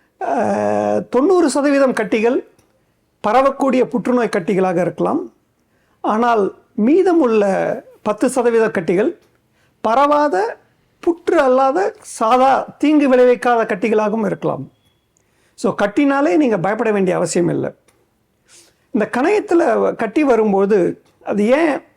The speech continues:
நிறைய பேருக்கு ஒரு மனசுல பயத்தை உண்டு பண்ணுதுன்னா, அந்த கணையம்ங்கிறது ஒரு மேல் வயித்துல இறப்பைக்கு பின்புறம் உள்ள ஒரு உறுப்பு.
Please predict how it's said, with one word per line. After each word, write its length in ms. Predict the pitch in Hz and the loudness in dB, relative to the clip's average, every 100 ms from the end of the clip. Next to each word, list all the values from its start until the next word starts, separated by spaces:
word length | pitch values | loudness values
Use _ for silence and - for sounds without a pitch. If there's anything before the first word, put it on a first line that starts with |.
| 466 440 403 - - - | -20 -20 -20 -20 -20 -10
நிறைய 320 | 339 196 220 | -2 0 0
பேருக்கு 640 | 220 214 202 190 180 165 185 | 0 -2 0 0 0 0 -2
ஒரு 180 | 180 170 | -2 -2
மனசுல 340 | 196 185 196 | -2 -4 -4
பயத்தை 500 | 185 185 185 190 185 | -2 0 -2 -2 -2
உண்டு 220 | 170 175 | -2 -2
பண்ணுதுன்னா, 540 | 170 165 165 170 190 156 - - - _ - - | -2 -2 -2 -2 -4 -6 -12 -20 -20 _ -20 -6
அந்த 240 | 208 208 - | -4 -4 -4
கணையம்ங்கிறது 920 | 277 370 370 330 240 220 226 190 180 | 0 2 2 2 2 4 2 2 0
ஒரு 560 | 180 175 165 160 - - - _ | 0 0 0 0 -4 -8 -18 _
மேல் 340 | 185 220 277 247 | -4 0 0 0
வயித்துல 560 | 226 214 226 190 170 - _ _ _ _ | 0 -2 -2 0 -2 -6 _ _ _ _
இறப்பைக்கு 540 | 196 240 262 311 - 262 | 0 0 2 -2 -2 -2
பின்புறம் 560 | 254 277 247 254 226 | 2 2 2 2 0
உள்ள 420 | 220 190 226 466 466 | 0 2 2 -2 -2
ஒரு 240 | 196 254 | -2 0
உறுப்பு. 420 | 180 185 156 170 | 2 0 -2 -8